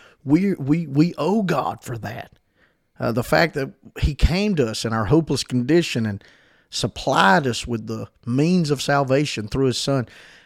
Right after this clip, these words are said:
benefits. How can I render to God? I mean, the fact that I have the Holy Spirit living inside me and I have an eternal inheritance waiting in heaven.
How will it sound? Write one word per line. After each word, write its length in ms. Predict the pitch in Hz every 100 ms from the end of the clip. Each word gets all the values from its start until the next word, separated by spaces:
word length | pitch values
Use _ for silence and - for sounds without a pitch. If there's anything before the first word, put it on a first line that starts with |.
| _ _ -
benefits. 840 | 160 147 - - - - - - _ _ _
How 260 | - -
can 180 | 233 226
I 120 | 214
render 340 | 196 196 208 196
to 100 | 160
God? 540 | 151 196 185 - - _ _ _ _ _ _ _
I 80 | 127
mean, 440 | 185 180 156 131
the 60 | 123
fact 320 | - 190 196
that 120 | - 170
I 80 |
have 220 | 175 170 151
the 80 |
Holy 280 | 117 190 180
Spirit 520 | 143 - 151 180 135
living 320 | 120 139 165 160
inside 520 | 143 - 131 165 143
me 200 | 120 107
and 200 | 107 - _ _ _ _ _ -
I 40 |
have 200 | 110 143
an 60 | 147
eternal 460 | 156 - 160 170
inheritance 560 | 151 117 147 170 110 -
waiting 380 | 110 131 151 160
in 60 |
heaven. 380 | 135 147 165 123